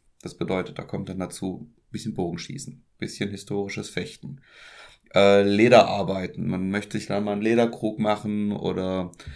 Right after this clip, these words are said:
oder eine Ledertasche. Nähen. Vieles wird gekauft, nicht alles kann man selber machen. Aber man fängt natürlich an, irgendwo sich die Weißwäsche, Weißwäsche selber zu nähen und so weiter und so weiter. Das bedeutet, man hat so ganz viele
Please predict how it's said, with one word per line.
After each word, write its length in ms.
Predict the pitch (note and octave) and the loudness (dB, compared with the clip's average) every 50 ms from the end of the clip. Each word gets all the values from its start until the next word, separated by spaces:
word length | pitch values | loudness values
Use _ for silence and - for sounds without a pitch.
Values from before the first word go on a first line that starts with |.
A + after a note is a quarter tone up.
| - - _ - | -18 -20 _ -8
oder 340 | - F2+ F2+ F2+ F2+ F2+ F2+ | -6 -4 -2 -2 -2 -2 -4
eine 340 | F2+ F2 - - - F#2 F#2 | -4 -6 -6 -6 -6 -4 0
Ledertasche. 760 | F#2+ G2+ A#2 B2 G#2+ - - G#2+ G#2+ - - G#2 G2+ G2 G2 - - _ _ _ - - - - - - - - | 2 4 6 6 6 4 2 -2 -6 -4 -2 -4 -4 -4 -6 -12 -20 _ _ _ -20 -20 -20 -20 -20 -20 -10 -6
Nähen. 580 | - F2+ F2+ G2 G2+ G3 F#3 F3 A#2+ - - - - - - - - - - - | -4 -2 0 0 0 0 0 -2 -4 -6 -10 -16 -20 -20 -20 -20 -20 -20 -20 -20
Vieles 420 | - - - A2 A2 G2 - - - | -12 -2 0 0 0 0 -2 -6 -10
wird 140 | E2 - - | -10 -10 -12
gekauft, 500 | - - - G2 A2 C3+ D#3 D3 - - | -12 -2 2 4 4 4 2 0 -4 -6
nicht 180 | F#2 F#2 - | -6 -6 -6
alles 220 | F#2+ F#2+ F#2+ - - | -6 -6 -6 -8 -8
kann 140 | - F#2+ | -8 -8
man 100 | F#2+ F#2 | -6 -4
selber 260 | F2+ F#2+ G2+ G2+ A#2 A#2 | -4 -4 -2 -2 -4 -2
machen. 420 | A#2+ A#2 A2+ - A#2 A2+ A#2 - - - - - - - - - - | -2 -4 -4 -2 -4 -4 -4 -6 -12 -20 -20 -20 -20 -20 -20 -6 -2
Aber 160 | - G#2+ G#2 | 0 2 2
man 180 | G2+ G#2 G#2 G2+ | 2 2 2 0
fängt 180 | - A#2+ G2 | 0 0 0
natürlich 380 | G#2+ G#2+ - A2+ G#2+ G#2+ G#2 G#2 | -2 -2 -2 -4 -4 -2 -4 -4
an, 120 | G2+ G2 | -4 -4
irgendwo 240 | - G#2 G#2 G#2+ G#2+ | -2 -4 -4 -4 -6
sich 140 | G#2 G#2+ G#2+ | -8 -10 -8
die 160 | - A2+ - | -6 -2 0
Weißwäsche, 640 | F#2+ G2 G#2 G2+ - - G2 G2 - F#2 - - - | 0 0 0 -2 -4 -6 -6 -6 -6 -8 -10 -8 -2
Weißwäsche 560 | F#2 G2+ A2 A2 - - - F#2+ - G#2 F#2+ | 0 2 2 2 0 -4 -6 -6 -4 -6 -6
selber 360 | E2+ F#2 F#2+ F#2+ F#2 G2 G2 | -4 -4 -4 -2 -2 -4 -4
zu 160 | - - - | -6 -6 -8
nähen 340 | F2+ F2+ F#2 F2+ F2+ F2+ F2 | -6 -4 -4 -4 -4 -4 -6
und 140 | F2+ F2+ F2 | -8 -8 -10
so 140 | - - - | -10 -10 -8
weiter 240 | F2 F2 - - - | -8 -8 -8 -10 -14
und 100 | - - | -16 -16
so 100 | - C3 | -14 -14
weiter. 220 | C3+ C#3 - D3+ | -14 -14 -14 -14
Das 120 | C#3+ C3+ | -14 -12
bedeutet, 420 | - - C3+ - E3 - G#2+ G2 - - - - - | -10 -8 -6 -4 -4 -4 -4 -6 -8 -10 -18 -16 -10
man 140 | - F#2 G2+ | -8 -6 -4
hat 120 | A#2 A#2 | -4 -4
so 80 | - A2 | -4 -2
ganz 220 | A#2 A2+ A2+ A2+ | -2 0 0 -2
viele 460 | - - A2 A2+ G#2+ A2 A2 G#2 G#2+ | -2 0 0 2 2 2 2 0 -2